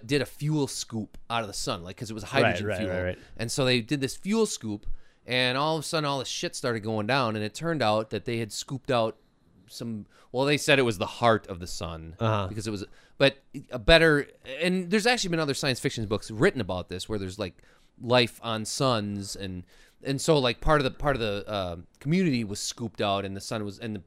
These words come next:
Speaker 1: rest of the earth, the rest of the sun civilization was like, "Hey, what the hell are you doing?"
Speaker 2: Mm-hmm.
Speaker 1: and got pissed at 'em. And then once they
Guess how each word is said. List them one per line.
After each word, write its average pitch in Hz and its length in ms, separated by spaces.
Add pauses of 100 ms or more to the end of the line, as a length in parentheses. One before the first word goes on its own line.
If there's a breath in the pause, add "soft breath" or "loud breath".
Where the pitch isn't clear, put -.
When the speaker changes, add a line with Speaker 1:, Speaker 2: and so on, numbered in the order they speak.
(100)
Speaker 1:
rest 131 360
of 135 40
the 110 220
earth, 135 260
the 120 80
rest 131 240
of 123 60
the 107 100
sun 139 600 (480 soft breath)
civilization 131 640
was 110 80
like, 107 120
"Hey, 226 120
what 156 140
the 156 80
hell 143 140
are - 20
you 110 100
doing?" 127 600 (260)
Speaker 2:
Mm-hmm. 113 200
Speaker 1:
and 113 80
got 113 200
pissed 107 240
at 98 140
'em. 98 220 (520)
And 127 160
then 151 160
once 156 220
they 147 180